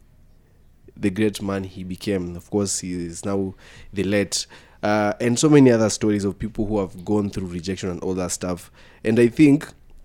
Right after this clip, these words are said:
now that we want to talk about how to overcome rejection, I think one of the books that really helped me, uh, it's called The Subtle Art of Not Giving a Fuck. I've used that word, but that is the title of the book. It speaks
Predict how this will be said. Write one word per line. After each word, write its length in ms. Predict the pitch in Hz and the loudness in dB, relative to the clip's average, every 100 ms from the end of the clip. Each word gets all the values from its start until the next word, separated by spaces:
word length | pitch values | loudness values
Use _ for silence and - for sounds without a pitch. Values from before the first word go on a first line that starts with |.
| - - - - 127 | -20 -20 -20 -10 4
now 140 | 143 | 6
that 180 | 147 123 | 6 4
we 80 | 120 | 2
want 220 | 123 127 | 2 2
to 40 | |
talk 140 | 127 123 | -2 -4
about 280 | 117 117 120 | -2 -4 -2
how 120 | 117 | -2
to 140 | 113 | -2
overcome 320 | 98 98 113 | -4 -4 -4
rejection, 340 | 101 98 101 113 | -4 -6 -2 -4
I 60 | |
think 240 | 107 135 127 | 0 0 2
one 80 | 123 | 2
of 100 | 107 | 2
the 60 | |
books 260 | 101 113 - | -2 -6 -2
that 240 | 104 - | -4 -2
really 160 | 113 107 | -4 -2
helped 260 | 107 98 | -4 -4
me, 240 | 95 90 90 - - - - - 104 | -4 -6 -8 -18 -20 -20 -20 -12 -4
uh, 280 | 101 101 - | 0 0 -2
it's 180 | 110 - | -6 0
called 180 | 127 | 0
The 80 | 110 | 2
Subtle 340 | - 120 117 104 | 0 -2 -2 -4
Art 140 | 101 | -6
of 100 | 95 | -8
Not 160 | 98 95 | -8 -8
Giving 240 | 95 90 | -12 -12
a 60 | 87 | -12
Fuck. 380 | - 90 - - - - - - - - - - - - | -10 -12 -14 -20 -20 -20 -20 -20 -20 -20 -20 -20 -16 -8
I've 160 | 90 | -6
used 200 | 98 104 | -6 -6
that 200 | 95 85 | -6 -6
word, 340 | 87 82 80 - - | -6 -6 -8 -14 -14
but 220 | 92 101 101 | -2 -2 0
that 180 | 120 117 | -2 -2
is 120 | 95 | -4
the 60 | |
title 300 | 98 107 104 | -4 -4 -2
of 120 | 92 90 | -4 -6
the 80 | |
book. 360 | 87 98 - - - - - - 139 | -6 -8 -10 -18 -20 -20 -20 -6 -2
It 120 | 131 | 0
speaks 840 | - - - 185 165 - - - | 2 0 0 0 0 0 0 -2